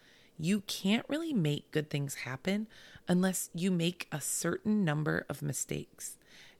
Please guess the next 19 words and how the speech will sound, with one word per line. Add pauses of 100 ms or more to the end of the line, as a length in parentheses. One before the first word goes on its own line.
(100)
and
you
might
as
well
go
through
them (240)
right
away." (1080)
<laughs>
So
consider (560)
that
quote (340)
and (100)
the
idea
that